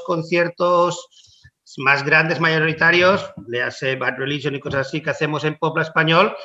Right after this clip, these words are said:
que ahí sí que creo que vamos a perder público. Es el público volátil que he dicho antes, ¿no? Que se va a aficionar a otras cosas. O sea,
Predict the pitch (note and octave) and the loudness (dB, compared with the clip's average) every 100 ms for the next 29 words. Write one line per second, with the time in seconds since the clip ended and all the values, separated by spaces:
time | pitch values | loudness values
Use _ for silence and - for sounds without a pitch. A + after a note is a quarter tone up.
0 | - _ _ - B2+ D#3+ F3+ G3 B3 F3 | -18 _ _ -2 2 2 2 0 2 2
1 | E3 C3 B2 B2 B2+ A#2 A#2 A#2 - A#2 | 2 0 -2 -4 -4 -2 -4 -4 -4 -6
2 | A2+ A2 A2+ - D3 D3 D#3+ E3 E3 D#3 | -6 -6 -6 -2 -4 -2 0 4 4 4
3 | D#3 F#3+ F#3+ F#3+ E3+ - C3+ D#3 F3+ C3 | 4 2 2 0 0 0 0 0 -2 -6
4 | C#3 E3+ E3 - B2 B2 C#3+ F3+ C#3+ B2 | -4 -4 -6 -6 -4 2 4 4 2 -2
5 | - C3 B2 A#2 B2+ F3 C#3+ B2 - E3 | -6 -12 -8 -6 -2 -2 -4 -8 -6 -6
6 | - G2 - _ _ _ B2+ | -6 -10 -14 _ _ _ -10